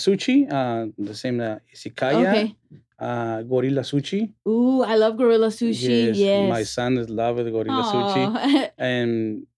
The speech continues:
Speaker 1: then Linda Michoacan.
Speaker 2: Ooh, okay.
Speaker 1: I
Speaker 2: Thanks.
Speaker 1: go to the, you have three?
Speaker 2: Yes.
Speaker 1: Yes, I, I've been in the three
Speaker 2: Oh,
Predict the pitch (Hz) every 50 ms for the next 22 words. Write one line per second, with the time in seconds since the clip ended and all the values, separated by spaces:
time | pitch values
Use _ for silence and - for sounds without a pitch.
0 | _ - - 123 127 131 127 127 131 127 127 123 113 110 - _ _ _ _ _
1 | _ _ _ _ - 131 127 131 123 107 - 117 - 131 147 190 214 - _ _
2 | - 185 202 262 339 349 277 214 233 277 - - 269 240 262 285 247 - - 269
3 | - 127 123 127 127 123 - 139 123 113 104 101 98 92 85 - _ _ _ _
4 | _ _ _ - 131 127 - 120 - - - 147 156 214 285 302 - 226 247 233
5 | 202 190 - - - - - - - 180 185 - - - - - 90 90 - -
6 | - _ - - 107 113 107 120 117 113 117 107 101 101 - - 117 113 110 -
7 | 202 208 196 185 170